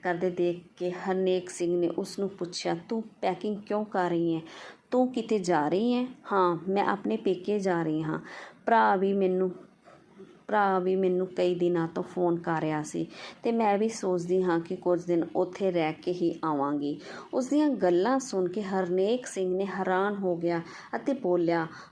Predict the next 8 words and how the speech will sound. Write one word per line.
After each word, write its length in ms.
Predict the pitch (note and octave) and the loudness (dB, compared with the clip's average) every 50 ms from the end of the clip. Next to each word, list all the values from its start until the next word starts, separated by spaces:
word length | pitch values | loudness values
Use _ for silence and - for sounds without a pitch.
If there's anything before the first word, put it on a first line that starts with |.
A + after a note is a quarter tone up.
| - - | -4 -2
"ਹਾਂ, 180 | A3+ A#3 B3+ B3 B3+ - | 0 0 0 0 0 2
ਇਹ 260 | C4 C#4+ D4+ D4+ D4 | 2 2 2 0 0
ਕੀ 200 | C#4+ C4 B3 G#3+ | -2 -2 -2 0
ਗੱਲ 280 | F#3 F#3 F3 E3 E3 | 0 2 2 2 2
ਹੈ? 180 | E3 E3 D3+ - - - - - | 0 -2 -4 -6 -8 -14 -6 -4
ਇਹ 300 | A3+ A#3 B3 C4 C4 B3 - G#3 | -2 2 2 4 2 2 2 0
ਅਚਾਨਕ 420 | G#3 G#3 - G#3+ G3+ F#3+ G3 G3+ G3+ G3+ - | -2 -2 -2 -2 0 0 0 0 -4 -4 -4
ਤੇਰਾ 240 | A3 G3+ G3 G3 | -2 0 0 0